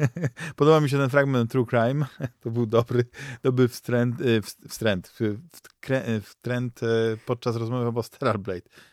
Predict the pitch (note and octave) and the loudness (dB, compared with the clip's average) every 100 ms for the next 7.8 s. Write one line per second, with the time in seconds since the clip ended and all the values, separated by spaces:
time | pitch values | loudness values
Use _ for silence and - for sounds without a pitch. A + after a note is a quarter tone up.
0 | _ _ - A#2+ B2 - A#2 B2 B2 A2+ | _ _ -4 -2 -2 -2 -4 -4 -4 -2
1 | A2 G#2+ A#2 A2+ A#2+ A2 A2+ A#2+ A#2+ A2 | -2 -6 -4 -4 -4 -8 -6 -2 0 -2
2 | A2+ A#2+ A#2 - - _ - C#3+ C3+ C3 | -2 -4 -6 -12 -20 _ 2 4 4 4
3 | C3+ A#2+ A2 G2 - - _ - A#2 A2+ | 4 2 0 -2 -6 -20 _ -6 -4 -4
4 | - A2+ - A2+ A2+ A2 A2+ B2 D3 C#3 | -6 -10 -8 -8 -6 -2 2 2 0 0
5 | D#3+ G#3 - _ _ A#2+ A#2+ F3+ C#3+ A#2 | -2 -4 -20 _ _ 0 4 6 6 6
6 | C3+ D3+ B2 B2 A#2+ B2 B2+ A2+ - C3+ | 4 4 2 2 0 -2 -2 0 0 -2
7 | - D#3+ _ C#3 - - - | -2 -4 _ -6 -6 -12 -8